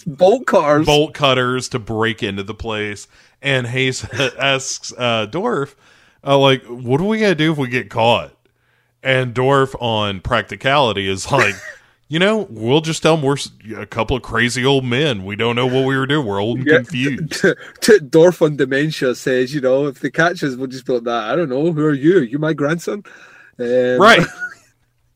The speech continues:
Speaker 2: And, uh, so as they're driving up, this is, you know, again, my horror antenna are always up, but seeing this house as they're,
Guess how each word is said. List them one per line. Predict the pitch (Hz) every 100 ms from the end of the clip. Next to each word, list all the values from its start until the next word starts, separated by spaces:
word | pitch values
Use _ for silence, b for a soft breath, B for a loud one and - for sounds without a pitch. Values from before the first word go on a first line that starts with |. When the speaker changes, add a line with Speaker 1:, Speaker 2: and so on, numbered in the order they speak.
| _ _ -
Speaker 2:
And, | - 180 180 165
uh, | 160 151 147 135 123 143 143
so | - 165 147 139 b b b b -
as | 175 180
they're | 214 202
driving | 165 220 233 170
up, | 139 135 117
this | 156 175
is, | 165 143 131 127
you | 147 135
know, | 98 92
again, | 104 131 123 104
my | 104 104
horror | 92 101 90 90 87
antenna | 98 92 101 90
are | 87 87
always | 90 92 87 85
up, | 110 90 - B B -
but | 131
seeing | - 143 143
this | 117 113
house | - 101 101 104 110 - 113
as | 123 107
they're, | 123 101